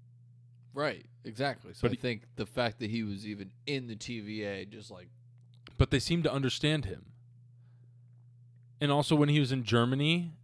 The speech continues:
Speaker 2: and he was in the very first Avengers movie.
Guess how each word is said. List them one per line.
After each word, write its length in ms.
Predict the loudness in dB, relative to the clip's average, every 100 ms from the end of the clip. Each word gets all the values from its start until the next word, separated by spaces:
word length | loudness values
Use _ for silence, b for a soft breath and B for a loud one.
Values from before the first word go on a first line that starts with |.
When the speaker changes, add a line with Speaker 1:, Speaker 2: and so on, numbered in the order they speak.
| -10
Speaker 2:
and 440 | 0 2 2 0 -4
he 360 | -10 0 2
was 340 | 6 6 4 -2 -14 -2
in 140 | 0
the 80 | 0
very 260 | 4 4 4
first 280 | 2 0
Avengers 360 | 0 0 0 -2
movie. 440 | 0 2 0 0